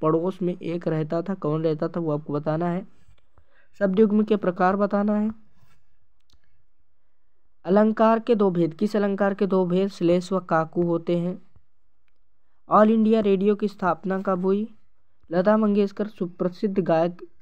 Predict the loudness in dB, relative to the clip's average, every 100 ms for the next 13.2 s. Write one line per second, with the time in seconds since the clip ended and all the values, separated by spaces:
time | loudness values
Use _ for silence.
0 | -18 -6 -4 0 0 2 0 -2 -6 -8
1 | -8 -8 -6 -6 -4 -4 -4 -4 -6 -6
2 | -6 -6 -10 -12 -4 2 2 2 -2 -6
3 | -8 -4 -2 0 0 -2 -2 -8 -6 -6
4 | -4 -6 -6 -8 -6 -4 -4 -4 -4 -4
5 | -4 -8 -8 -18 -20 -20 -20 -20 -20 -20
6 | -20 -20 -12 -10 -8 -8 -12 -16 -20 -20
7 | -20 -20 -20 -20 -20 -20 -20 -20 -20 -20
8 | -20 -20 -12 -10 -8 -6 -6 -6 -8 -12
9 | -14 -12 -14 -10 -10 -8 -10 -8 -8 -8
10 | -10 -12 -12 -12 -14 -18 -20 -16 -12 -10
11 | -10 -10 -10 -8 -4 -4 -4 -4 -6 -6
12 | -6 -8 -10 -12 -10 -8 -6 -6 -6 -8
13 | -10 -16